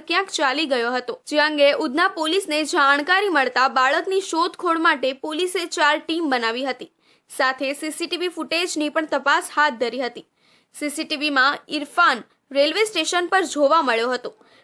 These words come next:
ખાતાથી ઉધના રેલવે સ્ટેશન સુધી બાળક એકલો પહોંચ્યો હતો. ત્યાર પછી બાળક રેલવે સ્ટેશનની અંદર ગયો અને ત્યાંથી ટ્રેનમાં બેસી ગયો.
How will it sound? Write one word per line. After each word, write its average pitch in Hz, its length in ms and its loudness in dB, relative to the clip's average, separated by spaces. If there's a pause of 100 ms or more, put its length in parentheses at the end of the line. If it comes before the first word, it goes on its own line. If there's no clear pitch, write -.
(120)
ખાતાથી 302 580 0
ઉધના 320 520 0
રેલવે 302 360 0
સ્ટેશન 359 420 -2
સુધી 285 340 -6
બાળક 269 360 2 (100)
એકલો 330 300 0
પહોંચ્યો 262 480 -4
હતો. 240 260 -8 (440)
ત્યાર 262 220 2
પછી 294 320 0
બાળક 269 440 4
રેલવે 294 320 0
સ્ટેશનની 339 560 -4
અંદર 294 340 0
ગયો 277 460 0 (260)
અને 262 220 -2
ત્યાંથી 294 440 -2
ટ્રેનમાં 359 520 0
બેસી 247 340 0
ગયો. 208 320 -2